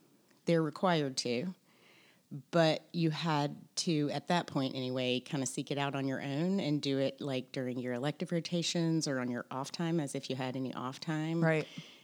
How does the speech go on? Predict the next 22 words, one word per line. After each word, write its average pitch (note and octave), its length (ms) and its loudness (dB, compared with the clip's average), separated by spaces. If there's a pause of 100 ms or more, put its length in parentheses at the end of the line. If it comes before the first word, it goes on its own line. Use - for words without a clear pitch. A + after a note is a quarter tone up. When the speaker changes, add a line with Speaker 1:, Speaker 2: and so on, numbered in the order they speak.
(160)
Speaker 1:
I D#3+ 60 0
mean, C#3 420 2
this C#3+ 180 -2
was, C3 160 -2
like, C3 180 -2
right C3+ 140 0
around B2 220 -2
the B2 60 0
time C3+ 240 -4
they B2+ 100 0
were B2 80 -2
changing B2+ 560 0
and B2 260 -2 (960)
adopting C3 920 -2
residency C3 460 -2
work B2+ 260 0
hours. G#2+ 380 0 (180)
So D#3 440 2 (280)
<laughs> G4+ 300 -2
Speaker 2:
So - 140 4
you F3+ 100 8
worked D#3+ 220 2